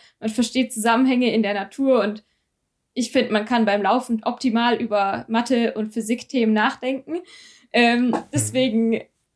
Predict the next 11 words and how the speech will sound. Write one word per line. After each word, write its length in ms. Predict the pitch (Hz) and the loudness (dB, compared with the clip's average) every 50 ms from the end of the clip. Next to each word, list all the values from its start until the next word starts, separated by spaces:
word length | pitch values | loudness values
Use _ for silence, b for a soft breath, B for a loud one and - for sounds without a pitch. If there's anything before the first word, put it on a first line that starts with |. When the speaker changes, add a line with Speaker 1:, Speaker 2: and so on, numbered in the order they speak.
| _ _ _ _ _ 220 220 _ | _ _ _ _ _ -20 -12 _
Speaker 1:
passt 280 | - 311 311 311 - 262 | 2 2 2 2 2 -2
es 100 | 233 - | 0 0
für 140 | - 247 233 | 2 2 2
mich 260 | 262 311 302 - - | 2 2 0 0 2
eigentlich 360 | 226 226 220 220 233 226 - | 2 2 2 2 0 -4 -6
ziemlich 360 | - 277 226 214 240 226 - | -6 -2 0 0 0 -2 -4
gut 260 | - 262 285 302 - - - | -2 -2 0 0 0 0 0
und, 300 | 220 214 220 220 214 b b b b b b _ - | 2 2 2 2 0 b b b b b b _ -2
ähm, 500 | 220 226 220 220 220 208 208 202 196 - - _ _ _ _ _ _ _ _ _ _ _ _ _ _ _ | 0 2 4 4 2 0 -2 -6 -8 -10 -14 _ _ _ _ _ _ _ _ _ _ _ _ _ _ _
ja, 300 | 233 240 240 233 240 - - | 2 4 6 6 6 4 4
irgendwie 680 | 262 233 233 214 202 226 226 226 226 220 220 208 - | 2 2 2 0 -2 -4 -4 -2 0 2 0 0 -2